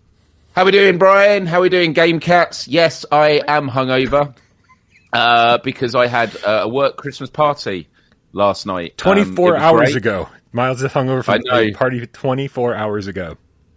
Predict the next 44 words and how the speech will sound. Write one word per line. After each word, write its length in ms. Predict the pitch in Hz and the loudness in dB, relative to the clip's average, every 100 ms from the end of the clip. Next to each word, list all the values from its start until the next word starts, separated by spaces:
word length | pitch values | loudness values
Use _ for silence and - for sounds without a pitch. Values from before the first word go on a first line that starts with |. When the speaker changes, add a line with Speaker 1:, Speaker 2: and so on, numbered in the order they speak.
| _ _ _ _ _ | _ _ _ _ _
Speaker 1:
The 80 | 226 | -8
place 360 | - 170 170 - | -2 0 0 -2
we, 260 | 147 143 | -4 0
uh, 300 | 135 131 127 | 4 4 4
we 140 | 104 117 | 0 -2
went, 160 | 131 | -2
we 80 | 123 | -2
went 160 | 139 107 | -4 -6
to 80 | 113 | -10
this 120 | 110 | -10
bingo 600 | _ - 131 127 110 95 | _ -6 -4 -4 -4 -4
hall, 220 | 92 85 | -6 -8
which 220 | 82 - | -10 -14
was 100 | 95 | -10
very 180 | 98 101 | -6 -6
futuristic. 1000 | - 107 - 110 107 - 117 104 95 - | -6 -10 -8 -6 -8 -8 -6 -6 -6 -10
It 40 | |
was 100 | 78 | -10
like 140 | 92 - | -10 -8
a 40 | |
Black 280 | 104 98 - | -4 -4 -4
Mirror 260 | 104 104 | -4 -2
episode. 400 | - - - 110 | -4 -8 -4 -4
It 60 | 113 | -4
was 100 | 165 | -8
super 260 | - 139 107 | -8 -8 -6
cool, 420 | - 127 92 - _ _ _ _ _ _ | -2 0 -2 -6 _ _ _ _ _ _
but 80 | - | -4
they 80 | 127 | -2
didn't 220 | 160 113 | -2 -4
serve 320 | - 143 120 | 0 2 2
much 240 | 117 104 | 0 -4
food. 400 | - 123 101 87 - _ _ | -2 0 0 -4 -12 _ _
And, 400 | 92 98 95 90 | -4 -2 -4 -2
um, 440 | 104 98 98 98 - | 2 2 0 -6 -8
you 100 | 107 | -6
know, 200 | 104 104 - | -4 -6 -10
sometimes 480 | - 123 120 120 - | -10 -8 -6 -8 -8
some 140 | 147 | -8
people 220 | 151 135 | -6 -6
say 420 | 131 135 127 117 - _ _ | 0 2 2 -2 -10 _ _
eating 320 | 123 120 110 | -2 -2 -2
is 120 | 107 | -6
cheating. 520 | - 127 120 120 131 | -6 -4 -2 -4 -6